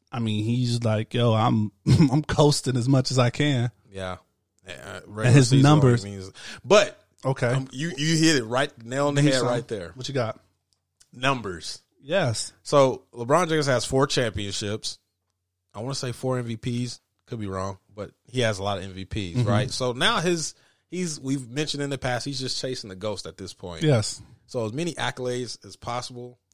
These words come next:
Speaker 1: He
Speaker 2: that
Speaker 1: can get.
Speaker 2: build up. It just <laughs>
Speaker 1: Helps.
Speaker 2: narratives, right? So he's getting closer and closer to Kareem Abdul-Jabbar's all-time scoring,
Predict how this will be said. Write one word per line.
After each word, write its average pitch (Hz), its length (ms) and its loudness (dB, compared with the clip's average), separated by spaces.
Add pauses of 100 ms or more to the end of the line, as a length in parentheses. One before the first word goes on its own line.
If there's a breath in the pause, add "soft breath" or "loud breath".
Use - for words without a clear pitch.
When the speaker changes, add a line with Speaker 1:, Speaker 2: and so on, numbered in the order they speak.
Speaker 1:
He 131 80 2
Speaker 2:
that - 80 -4
Speaker 1:
can 117 120 0
get. 117 160 2
Speaker 2:
build 120 200 -2
up. 120 260 -4 (100)
It 113 100 -12
just 110 320 -8 (240)
<laughs> - 160 -20
Speaker 1:
Helps. 127 420 4
Speaker 2:
narratives, 90 260 -6
right? 107 280 -4 (480 loud breath)
So 135 240 0
he's 180 220 2
getting 180 280 2
closer 175 400 0
and 156 80 -4
closer 165 320 0
to 135 180 -2
Kareem 139 280 -4
Abdul-Jabbar's 127 640 -4
all-time 120 400 -4
scoring, 127 560 -2